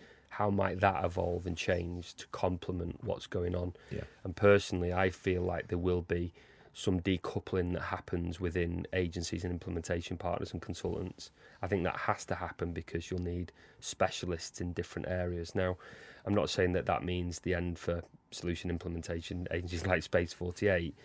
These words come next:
Speaker 1: but what I, what I, I think we already see, um, is the various different third parties that are being implemented,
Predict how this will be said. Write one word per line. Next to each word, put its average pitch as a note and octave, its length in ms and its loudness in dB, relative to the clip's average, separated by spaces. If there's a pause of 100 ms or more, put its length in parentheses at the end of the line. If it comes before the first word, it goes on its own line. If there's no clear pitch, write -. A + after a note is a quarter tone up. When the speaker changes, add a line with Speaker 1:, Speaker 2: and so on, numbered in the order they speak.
(280)
Speaker 1:
but E2+ 100 4
what F#2 200 6
I, F#2 40 2 (300)
what F#2 300 6
I, F#2+ 180 4
I - 60 -2
think F#2+ 260 2
we G2 120 8
already G2 420 8
see, D#2+ 340 -2 (800)
um, F2+ 320 0 (120)
is F2 360 -2 (260)
the F#2 80 2
various F#2+ 380 6
different - 320 -8
third F2+ 340 2
parties F2 460 0
that - 180 -4
are F2+ 60 -2
being E2+ 380 -2 (500)
implemented, F2+ 680 -2